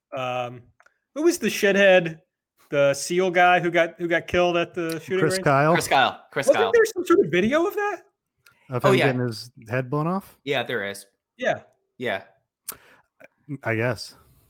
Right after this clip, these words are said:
Speaker 3: Someone was like, there was someone at the range who, like, saw it. Like, I mean, where we live in that day and age where everyone has a camera on their phone, so.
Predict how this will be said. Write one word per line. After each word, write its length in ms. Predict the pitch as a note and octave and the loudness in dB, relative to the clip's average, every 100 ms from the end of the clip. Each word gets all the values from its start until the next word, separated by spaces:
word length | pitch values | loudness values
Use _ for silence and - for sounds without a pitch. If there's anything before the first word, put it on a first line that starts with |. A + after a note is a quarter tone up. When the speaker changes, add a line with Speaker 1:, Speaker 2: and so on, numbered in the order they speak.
| _ _ _ _ | _ _ _ _
Speaker 3:
Someone 520 | - - D#3 C#3 C#3+ | -20 -8 -6 -4 -4
was 120 | C3+ | -4
like, 320 | B2+ A#2 _ | -6 -8 _
there 100 | C#3 | -6
was 120 | A#2+ B2 | -6 -4
someone 200 | C3 A#2+ | -4 -4
at 80 | |
the 80 | A2+ | -6
range 280 | G2 F#2+ G2 | -8 -8 -10
who, 100 | F#2 | -10
like, 360 | F2 E2+ D#2 - | -10 -10 -12 -12
saw 320 | E2 C2 C2+ | -12 -10 -12
it. 160 | C#2 _ | -18 _
Like, 240 | D#2+ D#2 | -14 -12
I 20 | F2+ | -12
mean, 240 | E2 E2 | -12 -8
where 120 | F#2+ | -8
we 160 | F#2 A2 | -6 -6
live 180 | G#2 F#2+ | -6 -6
in 60 | |
that 160 | F#2 E2+ | -8 -8
day 120 | F2 | -8
and 80 | D#2 | -8
age 220 | D#2 D#2 | -10 -10
where 80 | F2+ | -10
everyone 240 | E2 F2+ D#2+ | -8 -8 -8
has 240 | E2 D2 D#2 | -8 -10 -12
a 140 | C#2+ | -12
camera 340 | - D#2+ D2 D2+ | -14 -12 -10 -10
on 80 | |
their 100 | D2+ | -12
phone, 380 | - F2 E2 G#2 | -14 -14 -12 -14
so. 340 | - C#2 C#2 | -16 -16 -18